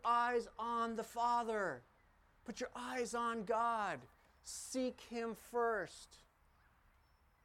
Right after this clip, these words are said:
In this world of scarcity, financial struggles, lack, comparisons, envy, Jesus is inviting you. Nay, he's urging you and me, get our eyes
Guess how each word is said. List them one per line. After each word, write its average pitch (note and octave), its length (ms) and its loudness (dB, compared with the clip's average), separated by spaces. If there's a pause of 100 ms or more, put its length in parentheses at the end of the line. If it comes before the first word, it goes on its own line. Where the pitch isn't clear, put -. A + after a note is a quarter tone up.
(1500)
In F3+ 60 0
this F3+ 140 2
world A#3 220 12
of G#3+ 80 4
scarcity, A3+ 540 4
financial G#3 380 2
struggles, G3+ 380 6
lack, G3+ 320 6
comparisons, G3+ 640 2
envy, G#3 320 2
Jesus G#3+ 640 2
is G3+ 380 6 (240)
inviting A3+ 640 8
you. F#3+ 300 2 (760)
Nay, F#3+ 540 6 (200)
he's A#3 320 2
urging D4+ 420 6
you A3+ 400 8 (540)
and B3 160 8
me, A#3 420 6 (220)
get C4 120 0
our A#3+ 180 4
eyes B3 480 -4